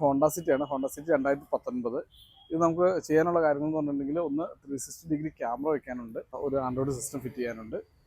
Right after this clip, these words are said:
ഈ ഒരു കാര്യമാണ് ഇതിൽ നിന്ന് ഈ വണ്ടിയിൽ നമുക്ക് ചെയ്യാനുള്ളത്. അത് നമ്മൾ ചെയ്യുന്നത് Maxell എന്ന് പറഞ്ഞ brand-ിൻ്റെ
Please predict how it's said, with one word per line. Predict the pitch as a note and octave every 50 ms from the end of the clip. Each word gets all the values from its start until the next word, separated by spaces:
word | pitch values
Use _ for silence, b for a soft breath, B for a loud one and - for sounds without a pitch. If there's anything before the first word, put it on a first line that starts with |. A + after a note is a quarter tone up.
| _ - -
ഈ | D3+ D#3 D#3 D#3 D#3
ഒരു | D#3 D#3+ E3 - - -
കാര്യമാണ് | C#3 C3+ C#3 C#3 C3+ C3+ C3
ഇതിൽ | B2+ B2+ B2+
നിന്ന് | C3 C3 C3 C3
ഈ | C3+ C3
വണ്ടിയിൽ | A#2+ A#2+ B2 B2+ B2
നമുക്ക് | A2+ A#2+ - - A#2+
ചെയ്യാനുള്ളത്. | A2+ A#2 A#2+ A#2+ A2+ A2+ A2+ A#2 D#3 F#3+ b b b b b b b _
അത് | - C#3+ D3
നമ്മൾ | D3 D#3 D#3+ - D3+
ചെയ്യുന്നത് | C3+ C3+ C3+ C3+ C#3 D3 D#3+ D#3+ D3
Maxell | C3+ C3 C3 B2+ - - D#3 D3 D3
എന്ന് | D#3 D#3+
പറഞ്ഞ | D3+ D3 D3 D3 C3+
brand-ിൻ്റെ | B2+ A#2+ A#2 A#2 A2+ A#2 A#2 C#3+ F3